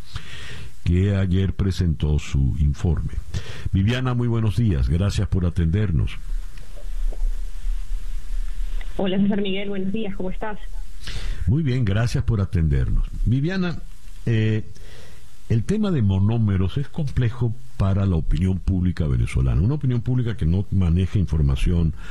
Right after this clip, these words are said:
Speaker 1: abundante, que tiene que limitarse a, a los, a las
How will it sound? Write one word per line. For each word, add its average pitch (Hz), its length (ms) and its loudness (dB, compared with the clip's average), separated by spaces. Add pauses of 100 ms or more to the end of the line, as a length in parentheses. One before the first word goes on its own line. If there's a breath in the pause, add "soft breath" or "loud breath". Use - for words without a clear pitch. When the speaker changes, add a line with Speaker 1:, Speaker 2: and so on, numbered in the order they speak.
(180 loud breath)
Speaker 1:
abundante, 92 840 2 (560 loud breath)
que 67 100 0
tiene 85 380 0
que 80 100 -2
limitarse 78 880 0
a, 62 460 2 (220)
a 67 80 0
los, 62 500 -2 (280)
a - 60 -2
las 64 300 0